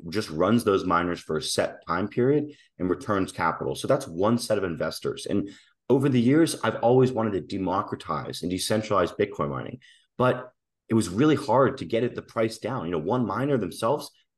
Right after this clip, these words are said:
sometimes costs over ten thousand dollars, and that puts it outside the reach of most consumers. And so we developed that program for those type of people. And then the second program we have is something called Managed Mining, which you mentioned is that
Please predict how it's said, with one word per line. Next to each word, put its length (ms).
sometimes 340
costs 300
over 220
ten 340
thousand 380
dollars, 440
and 120
that 160
puts 240
it 120
outside 460
the 100
reach 280
of 100
most 400
consumers. 800
And 80
so 120
we 100
developed 380
that 160
program 360
for 120
those 200
type 240
of 120
people. 320
And 100
then 40
the 80
second 460
program 280
we 60
have 240
is 120
something 200
called 240
Managed 480
Mining, 440
which 220
you 60
mentioned 380
is 140
that 200